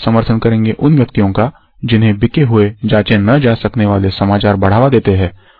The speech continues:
और जो केवल भाषण देते हैं और बिकी हुई मीडिया में खाली वायदे करते हैं, वायदों के लिए कोई भी प्रक्रिया ड्राफ्ट नहीं देते? या समर्थन करेंगे उन व्यक्तियों का जिन्होंने अपने घोषणा पत्र में या वेबसाइट पर ऐसी प्रक्रिया ड्राफ्ट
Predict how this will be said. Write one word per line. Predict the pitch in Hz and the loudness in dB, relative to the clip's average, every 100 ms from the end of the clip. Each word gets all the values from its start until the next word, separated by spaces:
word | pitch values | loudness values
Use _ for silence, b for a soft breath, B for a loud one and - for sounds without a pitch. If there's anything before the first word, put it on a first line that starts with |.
| - | -4
और | 107 | -2
जो | 107 110 | 0 -2
केवल | - 113 110 107 | 0 0 0 0
भाषण | 95 95 - 147 | -2 -2 0 0
देते | 104 101 | 0 0
हैं | 95 95 b b - | -2 -4 b b -8
और | 110 | -6
बिकी | 101 117 151 | -2 -2 0
हुई | 139 135 | 2 2
मीडिया | 113 120 117 | 2 2 2
में | 101 98 b - | 0 -6 b -8
खाली | 139 139 135 | -2 0 0
वायदे | 110 107 135 | 2 2 2
करते | 123 95 98 | 0 -2 -2
हैं, | 92 92 b b b - | -2 -6 b b b -2
वायदों | 104 123 | 0 2
के | 120 117 | 2 2
लिए | 110 113 - | 2 0 -2
कोई | 147 147 | -2 0
भी | 156 | 0
प्रक्रिया | - 120 120 117 110 | 0 0 0 0 0
ड्राफ्ट | 104 104 104 - - | 0 0 0 -4 -4
नहीं | 120 120 151 | 0 2 2
देते? | 107 104 - _ _ _ _ _ _ _ _ _ _ 120 | 0 -2 -8 _ _ _ _ _ _ _ _ _ _ -2
या | 104 | -2
समर्थन | 110 104 101 110 | 0 -2 -2 -2
करेंगे | 110 107 110 | 0 0 -2
उन | - 151 165 | -2 0 2
व्यक्तियों | 117 - 98 | 0 0 -2
का | 95 127 b b b - | -2 -4 b b b -6
जिन्होंने | 113 113 110 147 b b | 0 2 2 0 b b
अपने | - - 104 | -4 -2 0
घोषणा | 110 113 156 | 0 0 0
पत्र | 160 123 107 | -2 -2 0
में | 101 101 b b | 0 -4 b b
या | 110 | 0
वेबसाइट | 101 98 - 120 - | 2 0 0 -2 0
पर | 123 101 b - | -2 -2 b -2
ऐसी | 117 - | 0 0
प्रक्रिया | 127 113 - 110 104 | -2 -2 -2 0 0
ड्राफ्ट | 104 101 98 98 | 0 0 0 -2